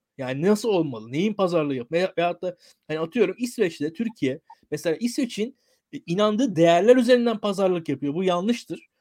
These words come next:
Halbuki Türkiye'nin, e, çıkarları üzerinden biz pazarlık yapmalıyız denebilir.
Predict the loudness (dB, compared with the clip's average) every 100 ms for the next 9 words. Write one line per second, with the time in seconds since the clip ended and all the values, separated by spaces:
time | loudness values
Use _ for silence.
0 | _ _ 0 0 -2 -6 -4 -4 -2 -2
1 | 0 -2 _ _ -6 -2 -2 -4 0 4
2 | 6 6 6 4 4 -6 -2 0 2 0
3 | -2 -6 -6 -6 -2 0 0 0 -6